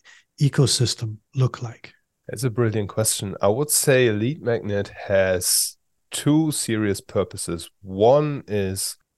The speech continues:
Speaker 2: after somebody downloads it, so everything I take for granted here is people want it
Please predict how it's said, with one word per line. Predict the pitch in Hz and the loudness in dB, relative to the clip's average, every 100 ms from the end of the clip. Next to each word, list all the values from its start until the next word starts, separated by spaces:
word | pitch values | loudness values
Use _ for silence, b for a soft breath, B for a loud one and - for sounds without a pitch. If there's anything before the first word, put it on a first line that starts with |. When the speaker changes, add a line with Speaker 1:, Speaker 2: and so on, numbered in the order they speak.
| _ _ | _ _
Speaker 2:
after | 123 143 202 | 0 2 0
somebody | 180 143 123 | 2 2 2
downloads | 104 104 101 101 98 | 2 4 4 2 0
it, | 101 98 | 0 0
so | 131 120 | 2 2
everything | 127 143 170 131 | 4 4 2 2
I | |
take | 117 123 113 | 2 2 -2
for | 113 | -2
granted | 101 120 123 123 | 0 2 0 -2
here | 110 110 | 2 2
is | 104 104 104 104 | 4 4 4 2
people | - - 120 - 110 | -2 -2 -2 -2 -4
want | 92 95 90 85 | -2 2 2 0
it | 82 - - | -8 -16 -20